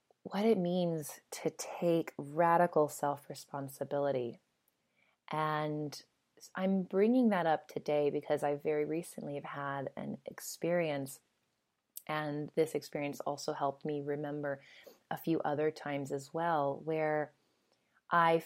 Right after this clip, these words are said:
found myself in a situation and I noticed my default setting,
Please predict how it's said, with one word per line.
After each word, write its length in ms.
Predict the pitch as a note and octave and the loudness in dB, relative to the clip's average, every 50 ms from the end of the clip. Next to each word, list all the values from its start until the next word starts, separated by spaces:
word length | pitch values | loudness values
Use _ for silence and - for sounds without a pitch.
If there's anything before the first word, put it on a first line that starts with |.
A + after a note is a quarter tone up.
| - - - | -6 -4 -2
found 380 | G3+ F#3 G3 G#3+ A#3 A#3 A3+ | 0 2 4 6 6 6 6
myself 540 | G#3+ F#3+ F#3 F3+ - - F3+ E3 D#3+ D#3+ - - | 4 2 0 -2 -2 0 0 0 0 0 -2 -6
in 140 | - F3 F3 | -6 -6 -6
a 60 | E3 | -6
situation 1000 | - - - D#3+ - - - D3 D3+ D#3 E3 E3 - - - D3+ C#3+ C#3+ C#3 - _ _ _ _ _ - - - _ - | -6 -6 -8 -8 -6 -6 -4 0 0 0 0 0 -4 -8 -8 -8 -8 -8 -10 -12 _ _ _ _ _ -20 -20 -20 _ -4
and 340 | - E3 D#3+ D#3 D#3 D#3 D#3 - - | -2 0 0 0 0 -2 -2 -4 -4
I 120 | E3 E3 | -2 -2
noticed 800 | D#3+ D#3+ D#3+ D#3 D#3+ D#3+ E3+ G3 A3 A3 A3 G#3+ G#3+ - - - - _ _ _ _ _ _ _ _ _ | -2 -2 -4 -4 0 2 4 6 6 6 6 4 0 -4 -10 -14 -20 _ _ _ _ _ _ _ _ _
my 600 | - D#3+ E3 D#3 D#3 D#3 D#3 D#3 D#3 D#3 D#3 D3+ - _ _ _ _ _ _ _ _ _ - D#3+ D3 - | -4 -2 0 0 0 0 0 -2 -2 -2 -4 -4 -6 _ _ _ _ _ _ _ _ _ -12 -10 -6 -2
default 600 | F3 F3+ G3 G3 - - - E3 D3+ D3+ - - | 0 0 0 0 -2 0 2 2 2 2 0 -2
setting, 560 | - - - C#3+ C#3+ D#3 F3+ G#3 A3+ B3 | -4 -2 -2 0 0 0 2 2 0 0